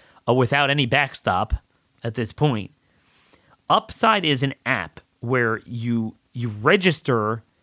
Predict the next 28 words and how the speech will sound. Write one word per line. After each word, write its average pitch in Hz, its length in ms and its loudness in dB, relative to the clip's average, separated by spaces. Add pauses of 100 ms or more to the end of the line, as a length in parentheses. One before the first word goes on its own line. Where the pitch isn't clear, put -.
(840)
with, 123 600 0
with 127 220 0
Upside, 107 640 0 (120)
and 120 460 0 (840)
they 143 180 2
have 139 220 0
a 131 80 4
list 151 500 0 (160)
of 113 320 2 (100)
food 196 600 2
and 123 200 -6
fuel, 160 520 -2
you 113 80 -8
know, 87 80 -12
supermarkets, 151 760 2
restaurants, 139 560 2
and 120 200 -10
gas 143 260 -2
stations 107 460 -6
in 135 120 -6
your 160 200 -4
area 104 480 -10 (920)
where 135 580 2
rather 165 360 2
than 156 140 0
just 127 200 -4
getting 151 220 0
the 120 200 -2